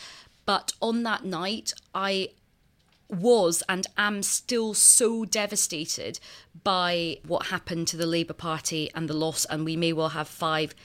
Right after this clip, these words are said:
maybe ten years of a Conservative government. And in fact, the person in question actually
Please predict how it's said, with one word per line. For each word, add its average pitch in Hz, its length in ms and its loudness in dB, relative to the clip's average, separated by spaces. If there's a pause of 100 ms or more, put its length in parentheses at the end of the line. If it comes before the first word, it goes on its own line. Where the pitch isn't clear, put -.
(140)
maybe 196 240 2
ten 175 320 0
years 151 280 0
of 151 140 -6
a 160 40 -10
Conservative 151 640 -6 (360)
government. 170 480 -2 (400)
And 185 240 4 (380)
in 202 160 4
fact, - 520 2
the 185 120 -2
person 208 380 0
in 190 80 -2
question 190 340 0
actually 170 540 0